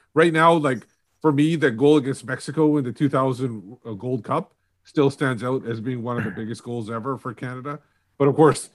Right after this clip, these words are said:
Speaker 1: unfortunately, it didn't really lead to anything. So if this leads to something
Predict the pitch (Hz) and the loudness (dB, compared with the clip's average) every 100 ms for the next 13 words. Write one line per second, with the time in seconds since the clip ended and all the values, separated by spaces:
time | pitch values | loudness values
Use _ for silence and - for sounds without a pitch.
0 | _ _ 139 160 165 160 139 147 139 131 | _ _ 0 4 4 4 -2 -2 -2 -2
1 | 120 110 123 135 147 151 170 156 139 139 | -2 -4 -6 -4 -2 -2 -2 0 0 0
2 | 226 - 139 175 - 202 - 180 202 226 | -2 0 0 0 -4 -10 -8 -10 -8 -10